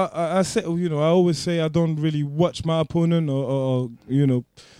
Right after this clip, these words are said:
get deep into them, but I do watch them. I do watch, you know, what they do.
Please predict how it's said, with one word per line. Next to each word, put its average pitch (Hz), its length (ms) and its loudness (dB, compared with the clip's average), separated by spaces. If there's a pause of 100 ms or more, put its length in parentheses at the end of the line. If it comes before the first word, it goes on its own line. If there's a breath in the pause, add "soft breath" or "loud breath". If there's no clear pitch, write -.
(320 loud breath)
get 143 240 -2
deep 165 240 2
into 160 220 0
them, 180 220 0
but 185 180 -4
I 190 80 -2
do 240 280 4
watch 160 280 -2
them. 160 320 -4 (120)
I 160 80 -8
do 190 200 -4
watch, 190 360 -2
you 170 80 -2
know, 151 140 0
what 151 240 0
they 147 100 -4
do. 156 420 -2